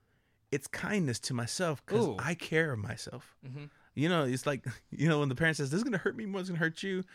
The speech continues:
Speaker 1: then why don't we spank you instead so it'll hurt me instead, more than you,"
Speaker 2: Right.
Speaker 1: right?
Speaker 2: <laughs>
Speaker 1: But the truth is, this discipline,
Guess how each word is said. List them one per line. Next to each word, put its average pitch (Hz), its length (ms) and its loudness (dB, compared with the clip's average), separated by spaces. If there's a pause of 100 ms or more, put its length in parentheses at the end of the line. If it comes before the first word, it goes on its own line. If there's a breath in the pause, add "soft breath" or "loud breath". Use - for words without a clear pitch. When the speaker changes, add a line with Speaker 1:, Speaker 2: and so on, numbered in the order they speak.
(220 loud breath)
Speaker 1:
then 160 100 -2
why 170 140 2
don't 185 120 4
we 170 80 2
spank 160 360 -2
you 202 100 0
instead 165 260 4
so 156 100 4
it'll 156 100 6
hurt 143 100 2
me 202 160 2
instead, 151 240 -2
more 147 200 2
than 147 100 2
you," 208 40 6
Speaker 2:
Right. 160 460 8 (100)
Speaker 1:
right? 339 120 8 (100)
Speaker 2:
<laughs> - 140 -20
Speaker 1:
But 151 120 2
the 147 80 2
truth 180 360 0
is, 175 380 4 (280 soft breath)
this 139 200 0
discipline, 123 800 -4